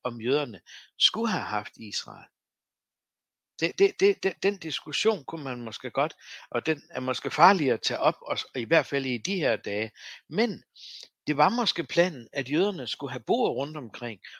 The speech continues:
og have integreret sig sammen med de andre andenstrålemonader, fordi i teosofien, så er jøderne jo tredjestrålemonader. Og, og når, hvis de her, hvad kan man sige, var bundet mere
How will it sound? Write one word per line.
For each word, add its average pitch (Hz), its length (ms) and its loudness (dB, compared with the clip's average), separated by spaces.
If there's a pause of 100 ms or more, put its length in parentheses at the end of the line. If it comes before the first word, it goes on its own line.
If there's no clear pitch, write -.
og 127 100 4
have 139 160 2
integreret 127 720 2
sig 95 340 0 (420)
sammen 151 400 6 (100)
med 117 200 -2
de 123 160 2
andre 196 420 2
andenstrålemonader, 113 1160 -2
fordi 127 360 -8
i 127 80 -12
teosofien, 135 720 -6 (320)
så - 140 0
er 185 40 2
jøderne 170 400 2
jo 107 160 -4
tredjestrålemonader. 113 1080 -2 (480)
Og, 135 100 0
og 131 140 -2
når, 135 140 -4 (100)
hvis 135 160 -6
de 220 160 4
her, 190 140 4 (300)
hvad 156 100 0
kan 156 100 -12
man 139 60 -8
sige, 131 300 -2 (380)
var 123 180 2
bundet 135 320 2
mere 185 280 6